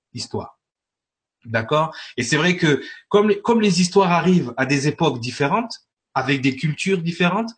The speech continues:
avec des visions différentes, on en a parlé justement dans Il était une fois le monde, numéro trois. Donc, dans Il était une fois numéro trois, au niveau des origines, au niveau de, de tout ça, on a expliqué comment la vie est arrivée sur la planète, donc déjà dans un premier temps.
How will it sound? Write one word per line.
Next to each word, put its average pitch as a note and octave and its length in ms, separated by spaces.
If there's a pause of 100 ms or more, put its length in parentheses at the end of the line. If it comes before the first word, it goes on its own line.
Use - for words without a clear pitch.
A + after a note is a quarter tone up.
(220)
avec C#3+ 300
des C#3+ 100
visions D3+ 400
différentes, F3+ 460
on C3+ 120
en D3 120
a D3 80
parlé D#3 320
justement C#3+ 440
dans A#2+ 280 (220)
Il B2+ 100
était C3+ 200
une C3 200
fois C3+ 160
le B2+ 120
monde, B2 280 (220)
numéro G#2+ 320
trois. A#3 400 (340)
Donc, C#3+ 220
dans D3+ 80
Il D#3 60
était D#3 100
une D#3 80
fois D#3 180
numéro C#3 260
trois, G#3 220
au G3+ 60
niveau D3+ 240
des C#3 180
origines, C3+ 460
au E3+ 80
niveau C#3+ 280
de, B2+ 260 (200)
de A#2 60
tout A#2+ 140
ça, G#3 180
on F#3 60
a - 20
expliqué D3 360
comment C#3 200
la C3+ 140
vie F3+ 240
est - 120
arrivée C3+ 280
sur B2+ 120
la A#2+ 120
planète, D#3+ 340
donc C3 220
déjà C3 220
dans B2 220
un A#2 80
premier B2 300
temps. G#3 220